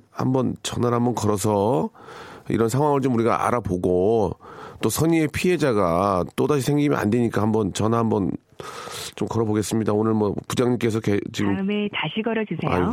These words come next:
Speaker 1: 알겠습니다. 어떻게 이렇게 될 수 있을까요? 예. 지금 전화 연결이 안 되는 겁니까? 다시 한번, 다시 한번, 예. 꼭 짠 듯이 다음에 다시, 예, 다시 한번 걸어, 다시 한번 걸어봐 주세요.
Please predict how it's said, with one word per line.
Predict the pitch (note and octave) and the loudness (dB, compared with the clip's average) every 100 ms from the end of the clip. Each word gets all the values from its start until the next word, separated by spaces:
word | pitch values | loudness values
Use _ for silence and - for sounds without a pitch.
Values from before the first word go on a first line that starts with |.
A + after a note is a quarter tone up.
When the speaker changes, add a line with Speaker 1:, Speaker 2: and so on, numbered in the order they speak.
| D#2+ | -4
Speaker 1:
알겠습니다. | D#2+ E2+ - D2+ D2+ - - - - - - - - | -4 -4 -4 -6 -6 -6 -10 -16 -16 -12 -10 -8 -8
어떻게 | - E3+ D#3+ | -4 0 0
이렇게 | C3 C#3 | 0 0
될 | B2 | 0
수 | G2 G#2+ | 0 -2
있을까요? | F#2+ - F#2 D#2 D#2 G2 C3+ | -2 -2 0 0 0 0 2
예. | F#2 E2 - - - - - | 0 0 -4 -16 -20 -20 -4
지금 | E3 D3+ | -2 2
전화 | D#3+ G3+ G3+ | 2 2 2
연결이 | F#3 G3 A3 | 2 2 2
안 | C#3 | 2
되는 | E3+ F3+ | 2 2
겁니까? | D#3 D3 A#3+ F4 _ - _ - - - - - - - - - - - - - - - - - _ | 2 2 0 -2 _ -20 _ -20 -20 -20 -20 -20 -20 -20 -20 -20 -20 -20 -20 -20 -20 -20 -20 -20 _
다시 | C#3+ D3+ F3+ | -2 0 2
한번, | F3 C#3+ - | 2 2 0
다시 | - B2+ D#3 | -2 0 2
한번, | E3+ B2+ G#2+ D3 A2+ | 2 2 2 2 2
예. | G#2 F2+ A1+ - - - - - - - - | 2 2 0 -4 -10 -18 -18 -18 -18 -18 -4
꼭 | C#3+ C3 | -2 2
짠 | - A3+ | 2 2
듯이 | A3 D#3 - | 2 2 2
다음에 | A2 A2+ A#2+ | 2 2 0
다시, | G#2+ G2+ F#2+ - - - | 0 -2 -2 -6 -6 -2
예, | F#2+ | -2
다시 | - A#2 | -2 0
한번 | C#3+ B2+ | 2 2
걸어, | G#2+ - | 0 0
다시 | A2 A2+ | 0 2
한번 | B2+ | 2
걸어봐 | G#2 F#2+ F#2+ | 2 2 0
주세요. | - - E2 D#2+ F#2+ C#3+ C#4 | -2 -2 0 0 0 0 0